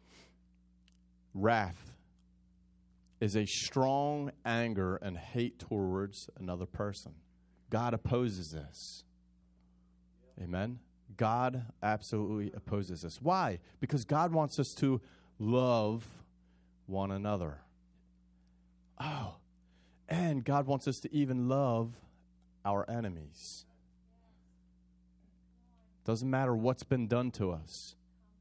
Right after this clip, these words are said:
Amen? Still love.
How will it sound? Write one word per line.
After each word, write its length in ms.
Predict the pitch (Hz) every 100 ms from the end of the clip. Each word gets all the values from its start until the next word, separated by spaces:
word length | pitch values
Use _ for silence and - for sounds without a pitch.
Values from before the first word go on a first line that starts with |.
| _ - - - - _ _ _ -
Amen? 380 | 85 90 120 131 - _ _ _ _ _ _ _ _ _
Still 720 | - - - 123 127 131 123 - _ - - -
love. 600 | 101 101 113 107 87